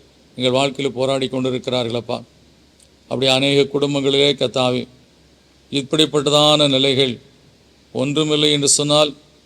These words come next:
நீ வச்சிருக்க பைக்கை கொடு, ஒன்றுமில்லை என்று சொன்னால் வீட்டில் இருக்க ஃப்ரிட்ஜை கொடு என்று சொல்லி, வீட்டில் என்ன இருக்கோ, ஒன்றும் இல்லைன்னா நீ படுத்திருக்க கட்டிலை கொடு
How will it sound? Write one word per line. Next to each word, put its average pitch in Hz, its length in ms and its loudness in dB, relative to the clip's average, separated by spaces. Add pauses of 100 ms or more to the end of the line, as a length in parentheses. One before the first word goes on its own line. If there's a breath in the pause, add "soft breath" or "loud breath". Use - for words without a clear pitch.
(320)
நீ 123 80 -6
வச்சிருக்க 131 400 0
பைக்கை 139 340 0
கொடு, 135 300 -2 (800)
ஒன்றுமில்லை 147 520 0
என்று 143 160 0
சொன்னால் 147 380 2
வீட்டில் 139 340 -2
இருக்க 135 280 -4
ஃப்ரிட்ஜை 139 260 0
கொடு 131 280 -4 (1400)
என்று 139 220 0
சொல்லி, 147 440 2 (960)
வீட்டில் 160 360 0
என்ன 147 400 4
இருக்கோ, 139 340 0 (1400)
ஒன்றும் 156 280 0
இல்லைன்னா 147 340 2
நீ 139 60 0
படுத்திருக்க 135 520 -2
கட்டிலை 139 340 2
கொடு 131 300 -2